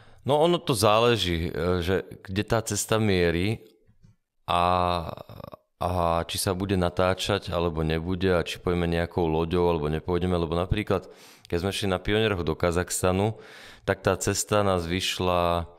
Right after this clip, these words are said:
mm, teda sme boli štyria a nás vyšla na šesťtisíc eur, ale boli sme iba dva mesiace na ceste.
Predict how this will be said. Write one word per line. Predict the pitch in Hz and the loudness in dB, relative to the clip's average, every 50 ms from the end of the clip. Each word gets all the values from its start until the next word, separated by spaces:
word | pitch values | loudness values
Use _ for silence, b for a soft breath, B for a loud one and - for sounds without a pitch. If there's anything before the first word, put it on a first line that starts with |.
| B B B B B B B B B B _ - 78 | B B B B B B B B B B _ -8 -4
mm, | 85 85 82 82 82 82 80 80 80 | -2 0 0 0 0 0 0 -2 -2
teda | - 87 78 80 | -4 -6 -4 -2
sme | 90 85 82 | -2 -2 0
boli | 90 82 73 | -2 -2 -4
štyria | - - - 90 87 87 90 90 85 76 | -6 -6 -4 -2 -2 0 0 0 0 0
a | 78 | 0
nás | 80 80 80 76 | -2 -2 -2 -2
vyšla | 80 82 82 - - 90 82 82 82 | -4 -6 -6 -4 -2 -2 0 0 0
na | 82 82 80 78 71 - | 0 0 0 0 -2 -4
šesťtisíc | - - - 98 90 - - - - - 92 78 - | -6 -4 -2 -2 -2 -2 -4 -6 -4 -4 -2 -2 0
eur, | 85 85 82 85 90 95 90 - | 0 2 2 2 2 2 0 0
ale | - 85 90 87 | 0 0 0 2
boli | 87 98 95 92 | 2 0 0 2
sme | 90 90 87 | 0 0 0
iba | 80 85 | 0 0
dva | 80 82 87 85 85 | 0 2 0 2 2
mesiace | 82 78 - - 82 78 73 - - | 0 -2 -2 -2 -2 -2 -2 -4 -6
na | 65 67 71 - | -6 -6 -8 -6
ceste. | - 78 76 - - - 98 113 113 | -8 -8 -8 -8 -6 -4 -4 -4 -4